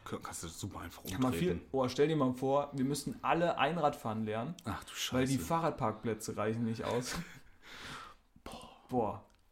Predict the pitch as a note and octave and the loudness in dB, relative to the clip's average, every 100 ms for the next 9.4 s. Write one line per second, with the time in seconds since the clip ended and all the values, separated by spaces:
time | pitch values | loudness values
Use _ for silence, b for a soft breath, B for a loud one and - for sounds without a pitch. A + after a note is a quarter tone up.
0 | - - C#3 C3 A2+ A2+ - G2 - F#2+ | -8 2 4 6 6 2 2 0 0 0
1 | F#2 G#2 F#2 A#2+ A#2+ A2+ A2 G#2 B2+ A#2+ | 2 4 4 4 6 6 4 2 2 2
2 | A#2 - B2+ A#2 A#2 B2 A#2+ G#2 G#2+ G#2+ | -2 0 2 2 2 4 4 6 8 8
3 | G#2+ F#2+ F2 - F2 - G#2+ G3+ A3 G3+ | 6 2 2 2 2 4 4 4 4 2
4 | C#3+ D3 C#3+ B2+ - D#3 - D#3 - D3 | 4 6 4 2 0 -2 0 -4 -2 -2
5 | D3+ C3+ B2+ B2 E3+ E3 B2+ - A2 - | 0 4 4 4 4 4 4 2 -2 -2
6 | A#2+ B2 - D3 B2+ C#3 E3+ D#3 D3+ C3+ | -2 -2 0 -2 2 2 4 4 4 2
7 | C#3+ C3 C#3 C#3 - B2+ C#3+ C#3 B2 - | 4 6 8 6 6 6 8 10 10 8
8 | G2 G#2 A2 F#2 - G2+ F2 G2 G2 D3 | 4 8 8 6 2 2 4 6 8 12
9 | D#3+ E3 E3 | 12 12 8